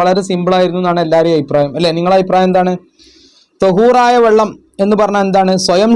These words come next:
ശുദ്ധിയുള്ളതും മറ്റൊന്നിനെ ശുദ്ധിയാക്കാൻ പറ്റുന്നതും.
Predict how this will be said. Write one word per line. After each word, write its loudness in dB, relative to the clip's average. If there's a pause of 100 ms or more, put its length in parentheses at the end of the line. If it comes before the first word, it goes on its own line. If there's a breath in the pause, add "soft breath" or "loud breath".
ശുദ്ധിയുള്ളതും 0
മറ്റൊന്നിനെ 0
ശുദ്ധിയാക്കാൻ 0
പറ്റുന്നതും. 0